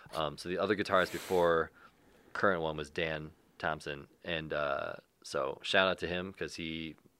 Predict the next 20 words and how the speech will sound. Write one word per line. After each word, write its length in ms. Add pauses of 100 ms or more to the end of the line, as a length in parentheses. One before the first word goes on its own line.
like, 220
was 120
a 40
big 180
part 200
of 60
the 80
early 680 (160)
part 240
of 80
Andor 540
and, 280 (420)
you 80
know, 240 (100)
collaborating 520
and 80
everything. 440 (340)
Shout 220
out 160
to 640